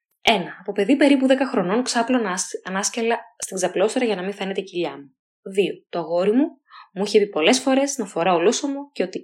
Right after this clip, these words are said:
θα μου πήγαινε περισσότερο». Ε, τι σας έλεγα πριν; Τρία. Σχεδόν πάντα, αν είμαι με γνωστούς, θα πέσω πολύ γρήγορα να μπω στη θάλασσα για να καλύψω το σώμα μου από τη μέση και κάτω.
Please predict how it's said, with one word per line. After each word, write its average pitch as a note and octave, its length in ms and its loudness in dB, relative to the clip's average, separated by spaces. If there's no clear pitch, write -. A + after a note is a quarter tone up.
θα - 140 -2
μου E3+ 180 0
πήγαινε G3 560 -2
περισσότερο». D#3 840 0
Ε, A3+ 180 4
τι G3+ 160 -2
σας G3 220 -6
έλεγα F3+ 240 -4
πριν; G#3+ 220 -4
Τρία. C#3+ 340 0
Σχεδόν D4 460 2
πάντα, C4 460 2
αν B3+ 160 2
είμαι B3+ 140 2
με A3+ 80 0
γνωστούς, - 500 -6
θα - 120 -4
πέσω - 240 0
πολύ F#3 200 4
γρήγορα A3+ 480 2
να F3 140 -8
μπω G3 140 0
στη G3+ 140 -10
θάλασσα F#3 420 -6
για A3+ 120 -4
να F#3+ 60 -6
καλύψω F#3+ 360 -2
το G3 80 0
σώμα G#3 240 -4
μου C4 220 0
από G#3+ 200 -6
τη E3 100 -8
μέση F#3 200 -6
και F#3 100 -10
κάτω. - 420 -12